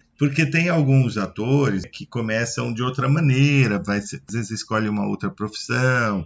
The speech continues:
e depois vai descobrir e volta pro teatro ou começa no teatro.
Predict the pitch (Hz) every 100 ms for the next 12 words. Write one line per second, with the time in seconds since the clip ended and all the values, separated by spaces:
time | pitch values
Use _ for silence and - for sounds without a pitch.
0 | - 123 135 180 135 156 165 165 147 156
1 | 156 139 - 147 131 139 143 139 127 -
2 | - 104 101 107 113 110 - 107 - 180
3 | 135 120 120 90 90 87 98 98 87 95
4 | 95 95 92 - 85 82 85 87